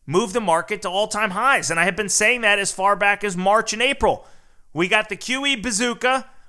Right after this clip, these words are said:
Markets really, they didn't like it. Remember, they went down even after the Q E announcement. And I said, "Hey, there's nothing left but for the scientific community to get to work." And once the ball was rolling in Feb-, you know, late February, early March,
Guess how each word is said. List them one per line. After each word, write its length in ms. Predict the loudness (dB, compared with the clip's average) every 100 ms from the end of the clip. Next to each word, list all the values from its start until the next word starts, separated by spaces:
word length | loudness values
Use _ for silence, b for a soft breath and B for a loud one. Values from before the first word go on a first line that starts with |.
| b
Markets 520 | 2 2 4 -2 -4
really, 300 | 0 0 2
they 100 | 0
didn't 240 | 0 0
like 240 | 2 2 2
it. 60 |
Remember, 320 | -6 -2 -2 0
they 120 | -2
went 220 | -2 -2
down 300 | 2 2 2
even 220 | -2 0
after 280 | 0 0 -4
the 100 | -10
Q 240 | -4 -2
E 120 | 0 0
announcement. 520 | 2 2 -2 -6 -10 -18 -20 -20 -20 -20 -20 -20 -20 -20 -20 -18 -4
And 100 | 0
I 40 | 0
said, 160 | 2
"Hey, 160 | 2 2
there's 260 | 2 -2
nothing 500 | 0 2 0 -2 -6
left 680 | -6 -2 0 0 -2 -12 -18 -20 -20 -20 -20 -20 -20 -20 -20 -20 -8
but 200 | 0 0
for 100 | -2
the 120 | -6 -4
scientific 680 | 0 0 0 0 -2 -2
community 460 | -4 -2 0 0 -2
to 80 | 0
get 200 | -2 -2
to 80 | -2
work." 340 | 0 0 -2
And 140 | -8 0
once 240 | 0 0
the 140 | 0 0
ball 400 | 2 4 4 2
was 200 | -2 -2
rolling 500 | 0 2 2 -2 -4
in 120 | -8
Feb-, 380 | -6 -4 -4 -4
you 80 |
know, 100 | -2
late 280 | 0 0 0
February, 520 | 0 -2 0 2 0
early 240 | 0 -2 -2
March, 520 | 0 0 0 -2 -6